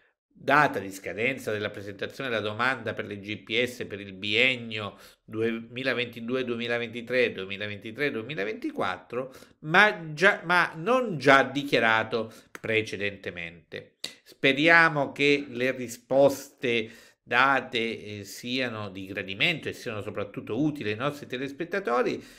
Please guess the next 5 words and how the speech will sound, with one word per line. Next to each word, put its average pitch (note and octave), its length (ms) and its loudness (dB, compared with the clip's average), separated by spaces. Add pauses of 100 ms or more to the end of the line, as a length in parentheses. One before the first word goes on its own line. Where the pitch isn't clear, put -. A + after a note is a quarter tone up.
(160)
Vi C3+ 200 -2
invitiamo D#3 500 0
a C#3 40 2
seguirci F#3+ 800 -4
perché C3+ 760 0